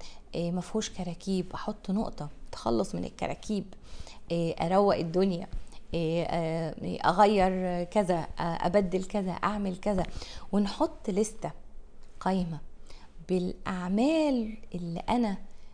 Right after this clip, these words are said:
محتاجة أعملها عشان أعيد ابتكار نفسي. قلت لكم المرحلة دي مهمة جدًا، إيه، ومش سهلة ومحتاجة وقت.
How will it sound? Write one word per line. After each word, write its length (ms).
محتاجة 640
أعملها 580
عشان 300
أعيد 520
ابتكار 460
نفسي. 180
قلت 160
لكم 260
المرحلة 520
دي 160
مهمة 380
جدًا، 440
إيه، 400
ومش 220
سهلة 440
ومحتاجة 540
وقت. 460